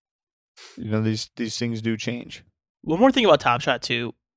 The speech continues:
Speaker 2: The argument of there's fifteen thousand Zions, so fifteen thousand Top Shots is better, defeats your argument. It doesn't support it. So I want everyone to keep that in mind when they're speaking about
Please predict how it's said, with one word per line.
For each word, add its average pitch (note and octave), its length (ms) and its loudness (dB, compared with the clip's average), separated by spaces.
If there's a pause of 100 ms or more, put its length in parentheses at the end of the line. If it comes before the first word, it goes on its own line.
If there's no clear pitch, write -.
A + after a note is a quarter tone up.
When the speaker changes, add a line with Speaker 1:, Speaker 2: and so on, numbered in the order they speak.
(920)
Speaker 2:
The D#3+ 140 2
argument G3+ 500 4
of D3 420 2 (220)
there's C#3+ 220 -2
fifteen D3 440 -2
thousand C#3 400 4
Zions, C3+ 880 -2
so C3+ 220 -4
fifteen C#3 460 -6
thousand C3+ 340 0
Top B2+ 240 -4
Shots C3 260 -4
is B2 100 -14
better, C#3 420 -2 (560)
defeats D#3 380 -4
your D3 100 2
argument. A#2 380 -2
It - 60 -6
doesn't C3+ 220 -8
support B2+ 400 -8
it. G3+ 160 -2 (800)
So C#3 460 -2 (200)
I D3 80 -2
want D3+ 280 0
everyone C#3 340 -2
to - 160 -20 (340)
keep C3 280 -10
that A#2 180 -8
in G2+ 80 -14
mind - 380 -18 (180)
when - 160 -14
they're - 160 -8
speaking C3+ 440 -6
about - 280 -8